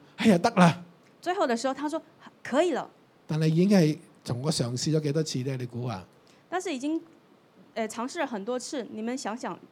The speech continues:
Speaker 2: 你們猜一下多少次？
Speaker 1: 差唔多七次。
Speaker 2: 差不多七次。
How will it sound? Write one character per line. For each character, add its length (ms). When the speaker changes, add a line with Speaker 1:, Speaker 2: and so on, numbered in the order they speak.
Speaker 2:
你 80
們 100
猜 140
一 40
下 120
多 100
少 140
次？ 240
Speaker 1:
差 180
唔 80
多 120
七 180
次。 200
Speaker 2:
差 140
不 80
多 160
七 260
次。 280